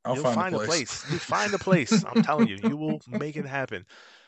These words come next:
Speaker 2: I'll tell you what, the homeboy was the Credible Hulk delivering that shit because, like, he threw that shit on one shoulder. I was like, "Yeah, bring it to my back door." And I'm like, "Damn, is that shit heavy?" And it was,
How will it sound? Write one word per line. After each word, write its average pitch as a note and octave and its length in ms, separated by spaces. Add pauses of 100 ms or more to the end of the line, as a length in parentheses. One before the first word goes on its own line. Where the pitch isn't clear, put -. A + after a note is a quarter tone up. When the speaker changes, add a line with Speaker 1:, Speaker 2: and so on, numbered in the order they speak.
(200)
Speaker 2:
I'll B2+ 100
tell E3+ 120
you E3 60
what, E3 140
the C3 100
homeboy E3+ 540
was C#3+ 180
the C3 80
Credible D3 340
Hulk C3 240
delivering C3+ 400
that A#2 160
shit A#2 260
because, A2+ 320
like, A2+ 120
he C3 80
threw C3+ 180
that C3 140
shit A2+ 160
on A#2 100
one C3 140
shoulder. A#2+ 500
I - 20
was G#2+ 120
like, G2+ 100
"Yeah, F#3 140
bring F3 180
it E3 60
to E3 80
my D3+ 160 (180)
back C#3+ 220
door." C#3 320
And A2 320 (840)
I'm A2+ 60
like, G#2 120
"Damn, D#3 200
is A#2 120
that B2+ 100
shit B2+ 200
heavy?" E3 300
And B2+ 80
it C3 80
was, - 240